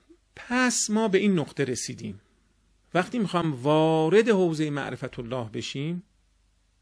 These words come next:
محور بحث ما و روش ما،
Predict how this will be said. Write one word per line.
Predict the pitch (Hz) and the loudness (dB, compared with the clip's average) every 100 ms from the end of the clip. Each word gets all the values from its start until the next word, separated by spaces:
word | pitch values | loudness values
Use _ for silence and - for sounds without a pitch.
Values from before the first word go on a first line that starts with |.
| _ _ _ _ _ _ _ _ _ | _ _ _ _ _ _ _ _ _
محور | 156 175 180 196 180 147 165 240 214 135 - - _ _ _ - | 2 4 6 6 6 4 2 4 4 4 0 -10 _ _ _ -4
بحث | 139 123 - | 0 0 -2
ما | 131 127 120 110 - _ 135 | -4 -4 -6 -10 -16 _ -4
و | 135 | -2
روش | 127 131 131 120 | 0 0 -2 -4
ما، | 135 143 185 196 | -6 -4 -4 -6